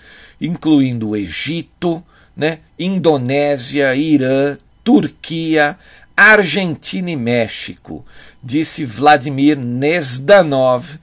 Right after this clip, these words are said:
especialista do Instituto de Problemas Internacionais Contemporâneos do Ministério das Relações Exteriores da Rússia.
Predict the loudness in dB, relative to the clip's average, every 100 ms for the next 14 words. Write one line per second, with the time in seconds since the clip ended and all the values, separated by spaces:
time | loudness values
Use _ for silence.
0 | -20 -20 _ -8 -8 -4 -6 0 2 2
1 | 0 -2 -6 -6 -8 -8 -10 -12 -6 -6
2 | -6 -8 -8 -2 0 2 0 -6 -8 -8
3 | -8 -8 -4 -4 -4 -6 -6 -6 -6 -4
4 | -4 -6 -8 -12 -18 _ -20 _ _ -2
5 | -2 -2 -4 -2 0 4 4 2 -2 -10
6 | -12 -16 -18 -20 _ -6 -4 -4 -6 -8
7 | -2 0 0 -4 -6 -6 -4 -4 -4 -10
8 | -10 -8 -8 -8 -12 -8 -6 -2 -2 -2
9 | -2 -4 -6 -10 -16 -8 -6 -6 -8 -4
10 | -4 -4 -8 -16 -16 -16